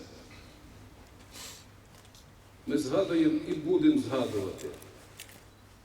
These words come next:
ці трагічні події.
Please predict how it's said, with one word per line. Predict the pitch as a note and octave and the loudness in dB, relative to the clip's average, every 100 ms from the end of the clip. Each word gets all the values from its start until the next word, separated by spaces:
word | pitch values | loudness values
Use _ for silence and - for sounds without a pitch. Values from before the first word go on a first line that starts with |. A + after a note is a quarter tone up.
| - - - - - - - - - - - | -20 -20 -20 -20 -20 -20 -20 -20 -20 -20 -8
ці | E3 | -4
трагічні | C3+ D3+ C#3+ D3+ - C#3+ | 2 4 4 0 0 2
події. | C#3 C3+ A2+ - | 2 -2 -4 -8